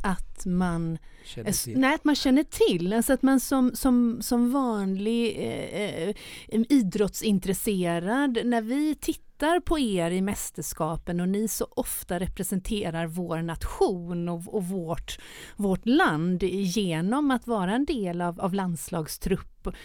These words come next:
Speaker 1: så tror jag att ma-, många med mig, eh, och då är jag, tillhör jag ju ändå de som har förmånen att få vara lite insatt,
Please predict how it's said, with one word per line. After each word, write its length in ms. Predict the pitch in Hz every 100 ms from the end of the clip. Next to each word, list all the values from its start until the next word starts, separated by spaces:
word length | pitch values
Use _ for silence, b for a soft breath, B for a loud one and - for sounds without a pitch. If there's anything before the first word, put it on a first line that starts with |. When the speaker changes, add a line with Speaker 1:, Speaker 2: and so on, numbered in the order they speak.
| B
Speaker 1:
så 140 | - 214
tror 380 | - 370 247 247
jag 160 | 226
att 140 | 202 -
ma-, 180 | 202 -
många 420 | 226 196 170 165
med 120 | 175
mig, 420 | 180 156 147 156 B B - - -
eh, 160 | 185
och 140 | 180 185
då 160 | 202
är 60 | 240
jag, 280 | 208 196 -
tillhör 240 | 247 220
jag 200 | 196 175
ju 60 | 254
ändå 200 | 233 202
de 180 | 180 165
som 100 | 180
har 60 |
förmånen 480 | - 175 160 160 170
att 60 | 160
få 80 |
vara 180 | 175 160
lite 240 | 190 175 208
insatt, 640 | 202 151 - 262 302 -